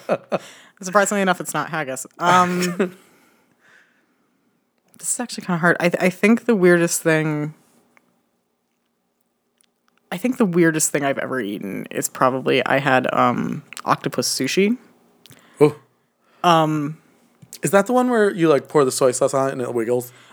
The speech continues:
Speaker 2: No, it wasn't. It wasn't that expensive. I'm not rich. <laughs> Um, <laughs> no, but it was, it was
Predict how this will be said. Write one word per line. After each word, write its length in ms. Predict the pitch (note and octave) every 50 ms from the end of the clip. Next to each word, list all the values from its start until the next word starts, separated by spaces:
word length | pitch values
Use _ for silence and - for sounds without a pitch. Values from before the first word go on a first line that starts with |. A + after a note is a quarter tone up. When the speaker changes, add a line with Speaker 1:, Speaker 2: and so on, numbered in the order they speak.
| _ _
Speaker 2:
No, 400 | A3 A3 A3 A3+ G#3 F3 D#3+ E3
it 120 | F3 F3+
wasn't. 400 | F3 G3 F#3 F#3 F#3 F3 E3+ - _ - _ _ _ _ _ _ _
It 100 | - F#3+
wasn't 240 | F#3 F#3+ F#3 F#3+ F#3+
that 120 | F3+ F3
expensive. 340 | E3+ - - D#3+ D3+ - D3+ D#3
I'm 100 | D3 D3
not 100 | D3 B2+
rich. 220 | A2+ A#2+ - - - - - - -
<laughs> 220 | - - - - -
Um, 320 | A3+ A3 A3 A3 G#3+ G#3 - A3+ - - D#5 D#5+ D#5+ C#5+ - - - - _ _
<laughs> 680 | _ _ - - - - - - _ _ _ _ _ _
no, 320 | A#3 A3+ A3+ G3+ F3 E3+ E3+
but 180 | F3 G3 F3+
it 140 | F3+ G#3 F3
was, 380 | G3+ G#3 G3+ G3 F3 F3 E3+ E3
it 200 | - F3 G3 -
was 520 | F3+ F#3+ F#3+ F3+ F3+ E3+ D#3+ D#3 - -